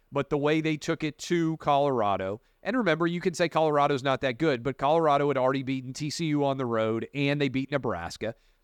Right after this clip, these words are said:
Two solid wins. They got obliterated, uh, by Oregon. I've got Oregon three,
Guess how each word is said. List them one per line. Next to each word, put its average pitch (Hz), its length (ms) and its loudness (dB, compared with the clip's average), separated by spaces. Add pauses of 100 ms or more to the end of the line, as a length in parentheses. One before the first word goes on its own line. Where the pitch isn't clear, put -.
Two 190 240 0
solid 147 440 4
wins. 110 480 -4 (260)
They 143 140 2
got 143 160 4
obliterated, 117 840 -2 (280)
uh, 120 240 2
by 120 600 2 (420)
Oregon. 117 460 4
I've 123 160 0
got 135 160 4
Oregon 156 460 2
three, 110 460 -2